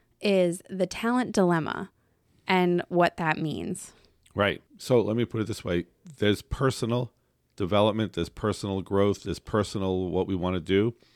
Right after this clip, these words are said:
Speaker 2: and there's organizational. So this will be a, um, a, you know, multi-episode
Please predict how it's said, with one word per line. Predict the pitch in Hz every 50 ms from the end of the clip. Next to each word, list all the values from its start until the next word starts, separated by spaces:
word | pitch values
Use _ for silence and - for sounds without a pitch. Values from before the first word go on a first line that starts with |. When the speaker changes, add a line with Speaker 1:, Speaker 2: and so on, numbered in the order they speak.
| _ - - - _ -
Speaker 2:
and | 90 95
there's | 95 95 90 -
organizational. | - 92 95 85 90 87 87 80 90 82 80 - - - - - - _ _ _ _ _ _ _ _ _ _
So | - 101 95
this | 101 113 -
will | - 113
be | 120 127 120
a, | 107 92 90 - 92
um, | 92 92 90 90 90 90 85 80 - _ _ _ -
a, | 85 87 85 82
you | 85 82 78 78 85 87
know, | 85 85 82 80 82 -
multi-episode | - 82 90 98 101 - - 92 87 90 - - 92 - - 95 90 85 82 82 76